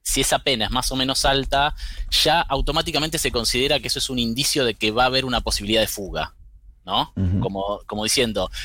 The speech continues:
Speaker 1: si le espera una condena alta, es alta la probabilidad de fuga, entonces ya la prisión preventiva se aplica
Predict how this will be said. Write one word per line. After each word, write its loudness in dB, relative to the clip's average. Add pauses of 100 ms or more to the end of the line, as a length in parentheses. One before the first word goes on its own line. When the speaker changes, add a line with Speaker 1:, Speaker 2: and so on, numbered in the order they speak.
Speaker 1:
si 0
le 4
espera 0
una 2
condena 2
alta, 2
es -2
alta 2
la 2
probabilidad 0
de 0
fuga, 0
entonces -2
ya 2
la 4
prisión -2
preventiva 0
se 2
aplica 0